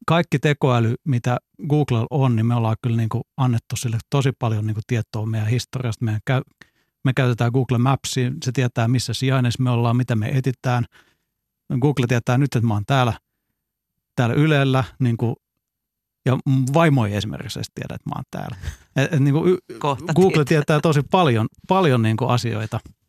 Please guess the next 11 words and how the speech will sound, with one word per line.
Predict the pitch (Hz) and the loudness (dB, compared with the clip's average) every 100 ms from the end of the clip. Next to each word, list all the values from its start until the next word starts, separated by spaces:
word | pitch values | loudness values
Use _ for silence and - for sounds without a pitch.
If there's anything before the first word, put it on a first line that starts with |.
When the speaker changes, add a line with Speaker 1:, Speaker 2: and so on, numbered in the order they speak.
| 165 | -4
Speaker 2:
Mm. | 160 147 143 _ _ - - _ _ | -2 -2 -6 _ _ -20 -20 _ _
Speaker 1:
Ja, | 123 - | -2 -2
ja | 156 147 | -2 -2
tavallaan | 156 175 185 147 | 0 2 4 4
niinku, | 147 147 - | 2 0 0
jos | 151 160 | -2 2
mietitään | 160 151 139 139 | 0 0 0 0
nyt | - | -2
sit | 143 | -2
niinku, | 147 135 - _ _ - _ _ _ _ _ _ _ _ | 0 0 -2 _ _ -20 _ _ _ _ _ _ _ _
ää, | 135 127 117 | 2 2 2